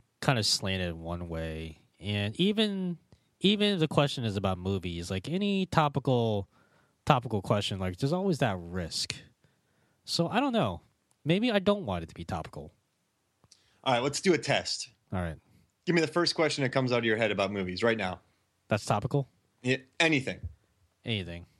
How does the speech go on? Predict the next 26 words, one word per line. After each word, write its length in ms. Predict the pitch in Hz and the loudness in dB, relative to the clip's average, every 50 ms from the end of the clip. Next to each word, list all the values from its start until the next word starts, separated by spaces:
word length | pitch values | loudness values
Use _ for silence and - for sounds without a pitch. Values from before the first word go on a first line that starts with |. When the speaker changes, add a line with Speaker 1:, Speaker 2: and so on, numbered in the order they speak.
| _ _ _ _ _ _ - - - _ _ _ _ _ - - _ _ _ _ _ | _ _ _ _ _ _ -16 -16 -16 _ _ _ _ _ -20 -20 _ _ _ _ _
Speaker 1:
Uh, 760 | - 151 151 156 160 165 165 165 165 165 165 165 165 170 170 - - - - _ _ _ _ _ _ _ _ _ _ _ _ _ - - _ _ _ _ | -2 2 2 2 4 2 2 2 2 2 2 2 2 2 0 -2 -4 -10 -20 _ _ _ _ _ _ _ _ _ _ _ _ _ -20 -20 _ _ _ _
why 220 | - 135 151 170 | 4 4 4 4
did 140 | 185 190 185 170 | 4 2 2 4
Matt 260 | 165 160 160 151 135 | 4 4 4 4 4
Damon's, 1040 | 143 139 139 139 135 139 135 131 131 135 123 117 - - - - - - - - _ _ _ _ _ _ _ _ _ _ _ _ _ _ - | 4 4 4 4 2 2 0 0 -2 -2 -2 0 0 0 0 -2 -6 -8 -12 -16 _ _ _ _ _ _ _ _ _ _ _ _ _ _ 2
or 160 | 139 120 117 | 2 2 4
why 180 | 117 131 147 165 | 4 4 4 4
did, 140 | 170 165 165 | 2 2 2
uh, 440 | 151 143 139 135 131 123 120 120 113 | 4 4 4 4 4 4 2 2 2
Matt 320 | 120 123 127 131 117 113 | 2 2 2 2 2 0
Damon 340 | 113 117 117 117 117 113 107 | 2 2 2 2 0 0 0
do 300 | 101 113 110 113 110 107 | 2 2 2 2 2 0
Ma-, 160 | 101 107 110 - - - | 0 0 -2 -2 -2 -4
Make 200 | 113 110 110 104 | -2 -2 -2 0
the 60 | - | 0
Great 200 | 104 101 104 101 92 | 0 0 0 0 0
Wall? 380 | 90 90 90 85 85 85 - _ _ _ _ _ _ _ _ _ _ _ _ _ _ _ _ _ _ _ _ _ - | -2 -2 -2 -2 -4 -6 -8 _ _ _ _ _ _ _ _ _ _ _ _ _ _ _ _ _ _ _ _ _ 2
Speaker 2:
Perfect. 460 | 165 156 139 - 113 95 - - - _ _ _ _ _ - | 4 4 4 2 -2 -8 -8 -12 -20 _ _ _ _ _ -8
Speaker 1:
Okay. 160 | 98 95 - 143 | -6 -2 0 2
Speaker 2:
Now, 460 | 165 170 165 156 139 135 143 151 - _ _ _ _ _ _ _ _ - | 2 4 4 4 4 2 2 0 -4 _ _ _ _ _ _ _ _ 2
let's 180 | 156 170 - | 2 2 2
say 160 | - 185 180 170 | 4 4 4 4
we're 140 | 156 151 143 | 4 2 2
talking 400 | - 160 147 143 143 - 147 135 | 2 2 2 2 2 2 2 2
about, 560 | 123 120 120 120 117 113 113 113 - - - - _ _ _ _ _ _ _ _ _ _ _ - | 2 4 4 4 4 2 0 0 -4 -8 -10 -12 _ _ _ _ _ _ _ _ _ _ _ -4
um, 680 | 120 120 120 117 110 110 110 107 107 104 101 98 - | 0 0 2 2 2 0 0 -2 -4 -6 -8 -10 -12